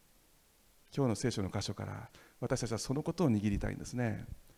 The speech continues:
一緒に神様の言葉に感動して喜びましょう。お祈りします。天のお父様、あなたの皆を褒めたたえます。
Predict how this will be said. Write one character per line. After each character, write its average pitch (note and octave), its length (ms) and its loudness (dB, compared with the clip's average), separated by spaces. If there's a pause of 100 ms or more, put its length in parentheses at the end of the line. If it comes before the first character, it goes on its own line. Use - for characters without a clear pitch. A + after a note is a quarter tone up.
(420)
一 B2+ 120 -2
緒 A2+ 200 0
に G2+ 420 2 (1500)
神 B2 200 2
様 G#2 140 0
の F#2+ 80 0
言 G#2+ 240 -2
葉 A2+ 100 4
に F#2+ 240 -4 (920)
感 A#2 260 2
動 G2+ 160 2
し - 100 -4
て G2 280 -2 (180)
喜 A#2+ 60 2 (160)
び A2+ 100 8
ま G#2 100 4
し - 120 -4
ょ F2 200 -4 (260)
う。 D3 40 0
お - 20 4
祈 A2 100 6
り G2+ 60 6
し - 100 -4
ま F2+ 80 4
す。 - 160 -4 (320)
天 A#2+ 140 10
の G#2 60 8
お - 20 2
父 G#2 100 4
様、 A2 320 4
あ A#2 60 -2
な G2+ 140 2
た G2+ 100 2
の F#2+ 100 2
皆 A#2 240 4
を G#2 60 2
褒 G2+ 100 -2
め G2+ 80 0
た F2+ 80 -2
た F#2 120 -4
え F2 40 -2
ま E2 100 -6
す。 - 160 -10